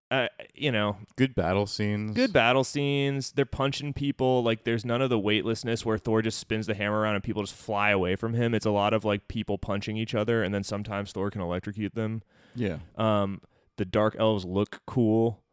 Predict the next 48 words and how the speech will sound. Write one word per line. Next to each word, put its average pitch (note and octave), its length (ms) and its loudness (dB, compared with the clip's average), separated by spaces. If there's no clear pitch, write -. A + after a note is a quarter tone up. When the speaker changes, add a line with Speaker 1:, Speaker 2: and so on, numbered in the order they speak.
Speaker 2:
Yeah. A2+ 140 0
Speaker 1:
Uh, F#2+ 460 4
and E2 80 -6
Speaker 2:
Someone A#2+ 280 2
actually A#2 260 0
put, - 220 -6
like, F2+ 160 -4
work F2 440 -2
into F2+ 360 -4
the E2 120 -2
design F2 420 0
Speaker 1:
Yes. E2+ 80 -2
Speaker 2:
of D2 60 -12
their D#2+ 180 0
ships, - 400 -4
and F#2+ 140 -6
there's F#2 120 -2
a F#2 40 -6
consistency G#2 800 -6
to A2+ 240 0
it A#2+ 60 4
Speaker 1:
Yep. C3+ 80 2
Speaker 2:
that's - 180 -6
really G#2 180 2
nice. G#2+ 500 -2
Speaker 1:
But D#3 120 2
it's, E3 240 0
it's, D3 240 0
and D#3+ 100 4
it's, D3+ 160 0
like, C#3+ 160 2
derivative D#3 500 2
of A#2+ 200 0
several A#2+ 340 -2
things, D3+ 380 -4
but A#2 180 -2
not A#2+ 260 -2
of A2 80 -4
any A2 200 -2
one G2 260 -4
thing, B2 340 -6
so A2 140 -6
it's F2+ 140 -6
kind F#2+ 180 -4
of F2+ 80 -8
fun. G2+ 340 -6
Speaker 2:
Yeah. F2 340 -2
Speaker 1:
And B2 280 0